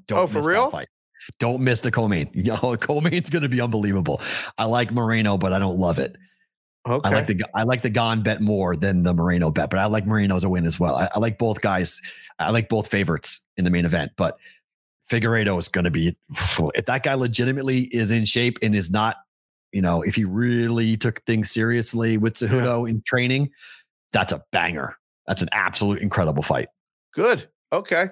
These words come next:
Speaker 1: Two
Speaker 2: So,
Speaker 1: great fights.
Speaker 2: good. Well, then we'll be, uh, we'll do, maybe we'll do buffalo wings and all that stuff, uh,
Speaker 1: Oh, there you go.
Speaker 2: Saturday night.
Speaker 1: Oh, I got a menu coming. I got, I'm, I'm doing ribs.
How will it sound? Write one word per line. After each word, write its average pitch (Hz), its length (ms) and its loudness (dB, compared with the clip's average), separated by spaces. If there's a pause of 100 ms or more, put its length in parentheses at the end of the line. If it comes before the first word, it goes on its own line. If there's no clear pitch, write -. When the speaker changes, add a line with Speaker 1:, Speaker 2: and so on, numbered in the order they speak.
(460)
Speaker 1:
Two - 140 -4
Speaker 2:
So, 156 160 2
Speaker 1:
great 95 200 -4
fights. - 380 -4 (640)
Speaker 2:
good. 233 300 2 (480)
Well, 127 100 -2
then 135 240 0
we'll 139 160 0
be, 135 460 0
uh, 131 300 0
we'll 139 180 -2
do, 139 340 -2
maybe 143 220 0
we'll 139 140 0
do 139 140 0
buffalo 143 580 -2
wings 135 420 0
and 120 100 2
all 117 180 2
that 143 200 0
stuff, - 680 -4
uh, - 40 -8
Speaker 1:
Oh, 131 260 2
there 92 140 0
you 101 40 2
go. - 80 0
Speaker 2:
Saturday 123 400 2
night. 123 560 0 (140)
Speaker 1:
Oh, 101 140 0
I 113 100 2
got 117 120 2
a 90 60 0
menu 87 260 2
coming. 71 280 0
I - 20 2
got, 87 180 0 (140)
I'm, 104 160 0
I'm 98 140 0
doing 80 240 0
ribs. 123 580 2